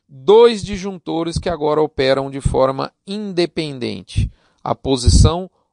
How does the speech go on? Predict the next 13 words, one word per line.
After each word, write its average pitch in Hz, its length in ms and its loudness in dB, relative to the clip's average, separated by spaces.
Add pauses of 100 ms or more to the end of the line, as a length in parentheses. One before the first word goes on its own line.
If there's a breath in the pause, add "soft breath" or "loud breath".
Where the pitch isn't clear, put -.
(160)
on 214 280 -6 (880)
ou 175 400 4
off 160 540 0 (260)
do 151 160 -4
abate 139 800 0
e 135 80 -14
da 135 100 -6
reprodução 151 720 -6
da 165 120 -6
fêmea 135 340 -12
bovina 131 540 -16
estão 123 360 -12
independentes. 113 840 -10